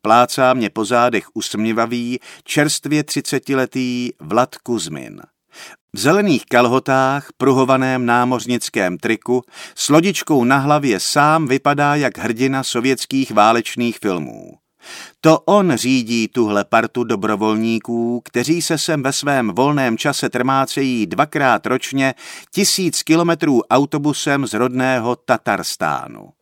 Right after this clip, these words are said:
Odhady se různí, ale zem stále ukrývá něco mezi dvěma a čtyřmi miliony neznámých, nikdy nepohřbených vojáků, kteří se z východní fronty druhé světové války nevrátili domů.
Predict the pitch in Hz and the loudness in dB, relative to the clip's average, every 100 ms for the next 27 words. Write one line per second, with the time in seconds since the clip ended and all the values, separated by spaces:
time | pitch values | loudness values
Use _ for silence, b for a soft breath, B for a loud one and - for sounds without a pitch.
0 | _ _ _ _ B B B B - 151 | _ _ _ _ B B B B 2 4
1 | 165 214 - 214 220 214 165 113 95 - | 4 2 2 0 0 -2 -2 0 -2 -2
2 | 113 110 101 143 170 - - 170 175 139 | -2 0 0 0 0 0 2 2 2 0
3 | 143 160 170 160 160 160 147 147 165 156 | -2 -4 -2 2 2 2 0 -2 -2 -2
4 | 139 135 87 120 131 147 - 120 - - | 0 -2 0 2 2 0 -2 -6 -6 -2
5 | 170 147 135 104 120 139 139 139 107 104 | -2 0 -2 -2 0 0 -2 -2 -2 -4
6 | 101 123 123 123 127 135 143 143 - B | -2 0 2 0 0 -4 -4 -8 -14 B
7 | B 104 143 233 165 120 98 107 143 143 | B 0 2 2 2 2 2 0 -2 -2
8 | 123 120 165 131 - 87 117 123 123 - | -4 -2 -2 -2 -4 -2 2 2 2 -2
9 | 135 135 147 151 B B B - 139 151 | -4 -2 -4 -6 B B B -4 0 0
10 | 196 175 110 131 175 190 165 135 - 143 | 0 0 -2 -4 -2 0 2 0 0 0
11 | 170 147 107 147 139 135 104 - 131 160 | 0 0 0 2 2 0 -2 -2 -2 0
12 | 147 113 110 135 139 127 107 123 127 127 | 0 2 2 2 0 -2 -2 0 2 0
13 | 127 123 104 87 64 55 | 0 -2 -2 -4 -8 -14